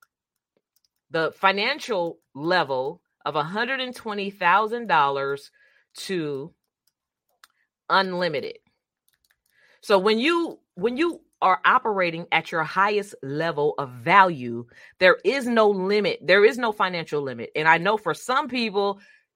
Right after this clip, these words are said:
you can't conceptualize unlimited income earning potential, right? So for those who can't conceptualize that, let's just put five million a year. Let's just put a number there.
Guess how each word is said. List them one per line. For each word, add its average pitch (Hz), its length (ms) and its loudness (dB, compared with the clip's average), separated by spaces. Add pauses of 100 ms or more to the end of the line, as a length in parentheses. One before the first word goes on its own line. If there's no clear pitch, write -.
(220)
you 180 120 -4
can't 220 360 -4
conceptualize 185 1400 -2 (200)
unlimited 180 640 -2 (180)
income 165 640 -6
earning 147 380 -4
potential, 202 600 -6 (100)
right? 165 280 4 (300)
So 185 400 4
for 208 180 2
those 202 420 4
who 208 240 -8
can't 262 420 -6
conceptualize 202 1200 -2
that, 131 280 -4 (320)
let's - 180 0
just 254 140 -14
put 254 180 0
five 208 300 2
million 196 360 -8 (520)
a 156 100 -2
year. 151 400 -8 (200)
Let's 147 160 -8
just 180 140 -12
put 240 120 0
a 208 60 -2
number 180 380 0
there. 107 280 -8